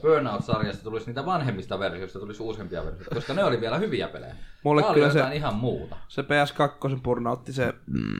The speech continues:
Speaker 2: Revenge on niinku mulle se,
Speaker 1: Take
Speaker 2: mitä
Speaker 1: Down,
Speaker 2: mä oon
Speaker 1: Take,
Speaker 2: pelannut.
Speaker 1: Take Down
Speaker 2: Kaikkein
Speaker 1: ja
Speaker 2: eniten, niin.
Speaker 1: Revenge ja kaikki nää, ne on hyviä pelejä.
Speaker 2: No, mä tyk-
Speaker 1: Kun se meno, meno oli niin arcade kuin ollaan ja voi, ja siinä ei tarvinnut välittää siitä.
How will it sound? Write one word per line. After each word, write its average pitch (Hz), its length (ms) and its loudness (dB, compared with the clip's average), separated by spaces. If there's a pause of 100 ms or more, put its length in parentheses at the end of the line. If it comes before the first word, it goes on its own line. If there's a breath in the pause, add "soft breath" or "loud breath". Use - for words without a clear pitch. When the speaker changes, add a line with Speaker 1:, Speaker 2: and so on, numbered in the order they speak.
(100)
Speaker 2:
Revenge 139 460 4
on 113 160 -2
niinku 113 180 -8
mulle 113 260 0
se, - 260 0 (160)
Speaker 1:
Take 139 180 -4
Speaker 2:
mitä 127 160 -2
Speaker 1:
Down, 110 160 4
Speaker 2:
mä 107 60 4
oon 101 100 2
Speaker 1:
Take, - 120 4
Speaker 2:
pelannut. 101 380 -6
Speaker 1:
Take 143 280 -6
Down 120 160 -2
Speaker 2:
Kaikkein 113 200 -4
Speaker 1:
ja 107 160 -2
Speaker 2:
eniten, - 140 -4
niin. - 140 -16 (400)
Speaker 1:
Revenge 110 360 -6
ja 95 80 -4
kaikki 101 220 -8
nää, 98 160 -6
ne 107 100 -6
on 117 120 -2
hyviä 92 280 -2
pelejä. 69 300 -12
Speaker 2:
No, 120 200 -2
mä 120 100 0
tyk- 120 1400 0
Speaker 1:
Kun 131 80 -4
se - 80 2
meno, 185 400 2
meno 180 280 2
oli 139 180 2
niin 147 200 -2
arcade 113 420 0
kuin 104 180 -2
ollaan 92 260 0
ja 85 100 -2
voi, 95 140 0
ja 87 60 0
siinä 98 160 -8
ei 87 40 -10
tarvinnut 90 280 -8
välittää 92 420 -8
siitä. - 320 -16